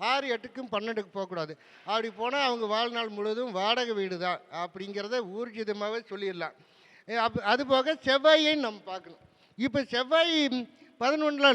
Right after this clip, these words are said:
லாபஸ்தானத்துல நல்லா தான் இருக்குது அப்படின்னு நம்ம சொல்லுவோம். ஆனா அவரு வே-, அந்த செவ்வாய் வந்து திதி சூனியத்துல இருக்கு. அந்த செவ்வாய் என்ன,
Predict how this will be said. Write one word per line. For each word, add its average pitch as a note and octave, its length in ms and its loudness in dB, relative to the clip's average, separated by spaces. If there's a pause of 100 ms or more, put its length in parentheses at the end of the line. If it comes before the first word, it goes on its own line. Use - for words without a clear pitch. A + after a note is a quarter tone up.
லாபஸ்தானத்துல B3+ 840 6
நல்லா B3 160 0
தான் A#3+ 260 -2
இருக்குது G3+ 280 -2 (400)
அப்படின்னு A3 320 -2
நம்ம G3+ 220 -2
சொல்லுவோம். F#3 320 0 (220)
ஆனா A3 240 -2 (120)
அவரு G#3 200 0
வே-, G3+ 300 -4 (440)
அந்த G#3+ 240 -4
செவ்வாய் B3+ 480 2
வந்து B3 140 -4 (100)
திதி D#4 320 -12
சூனியத்துல C4+ 540 -12
இருக்கு. D#3 200 -18 (460)
அந்த G#3+ 180 -12 (120)
செவ்வாய் C4+ 360 -6 (220)
என்ன, B3+ 100 -10